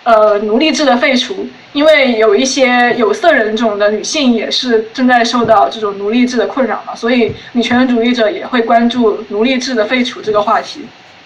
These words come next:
但是当时呢，女权主义者会和废除奴隶制这个决定有一个矛盾，就是有一波女权主义者，特别是以苏珊·安东尼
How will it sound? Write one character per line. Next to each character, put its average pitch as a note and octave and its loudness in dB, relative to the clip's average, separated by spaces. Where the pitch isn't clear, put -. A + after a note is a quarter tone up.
但 F#4+ 4
是 F4 0
当 E4+ 4
时 - -2
呢， A#3 4
女 B3+ 4
权 B3+ 2
主 B3 0
义 C#4 2
者 A3+ 4
会 C#4 2
和 A3+ 2
废 F4 2
除 C4 0
奴 A3 2
隶 E4+ 2
制 B3 0
这 B3 -2
个 A#3 2
决 G#3+ -2
定 C4 0
有 G#3 0
一 G#3+ 0
个 B3+ 0
矛 A#3+ 0
盾， D#4 2
就 G4+ 0
是 C#4+ 0
有 C4+ 2
一 E4+ 2
波 F4+ 2
女 C#4 2
权 A#3 0
主 A3+ 4
义 A#3+ 2
者， A3 -2
特 E4+ 2
别 B3 2
是 G#3+ 0
以 G#3+ -8
苏 D#4+ 0
珊· D#4+ 2
安 D4 2
东 D4 2
尼 G#3+ -2